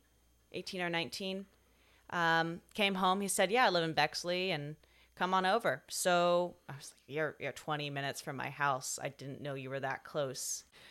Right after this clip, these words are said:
Next thing I know, he's, you know, I just wanted to know more about the sport. And he said, "Hey, Steph, do you wanna, do you wanna fly Peanut on the crayons?" And Peanut was his hair sock at the time.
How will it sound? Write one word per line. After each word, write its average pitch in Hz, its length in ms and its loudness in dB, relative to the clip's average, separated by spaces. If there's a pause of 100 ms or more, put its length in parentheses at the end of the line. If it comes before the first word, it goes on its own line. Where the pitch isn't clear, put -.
(200)
Next 285 200 4
thing 262 180 4
I 226 40 4
know, 196 420 6
he's, 185 600 -4
you 190 80 -6
know, 175 120 -2
I 175 80 0
just 180 220 -6
wanted 190 180 -2
to 175 60 -2
know 170 280 0
more 175 200 0
about 170 240 -2
the 175 40 -12
sport. 165 600 2
And 156 200 -4 (340)
he 220 120 -4
said, 208 200 6
"Hey, 277 200 0
Steph, - 340 0
do 196 80 -8
you 208 80 0
wanna, 208 320 -4 (260)
do 185 60 -6
you 180 40 -4
wanna 202 100 -8
fly 202 240 -6 (140)
Peanut 247 420 -4
on - 80 -6
the 165 80 -10
crayons?" - 640 -10 (160)
And 156 260 -4
Peanut 165 240 -6
was 160 140 -6
his 170 120 -10
hair 151 180 -2
sock 147 280 -2
at - 100 -10
the - 60 -20
time. 165 360 -2